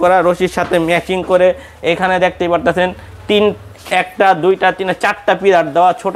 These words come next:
ছোট আপনার সুন্দর আকারের ডট দেওয়া, যা আপনার জিনিসপত্র পর্যাপ্ত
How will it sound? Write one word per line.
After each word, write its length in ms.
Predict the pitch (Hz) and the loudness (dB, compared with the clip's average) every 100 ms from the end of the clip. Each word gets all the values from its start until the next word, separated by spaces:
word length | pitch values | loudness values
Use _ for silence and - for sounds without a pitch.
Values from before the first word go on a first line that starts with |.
| 196 | -4
ছোট 120 | 190 180 180 | -2 0 0
আপনার 260 | 175 185 - | 0 -4 -4
সুন্দর 260 | 190 180 190 | -2 2 2
আকারের 280 | 180 185 180 135 | 2 2 2 2
ডট 180 | 147 160 156 | 2 2 2
দেওয়া, 160 | 175 190 - - _ 165 | 2 2 -4 -20 _ -2
যা 80 | 175 | 0
আপনার 220 | 165 170 170 | 0 -4 -4
জিনিসপত্র 460 | 175 185 175 170 - 175 165 | -4 -4 -4 -6 -4 -4 -2
পর্যাপ্ত 500 | 175 165 165 - | -4 -4 -8 -6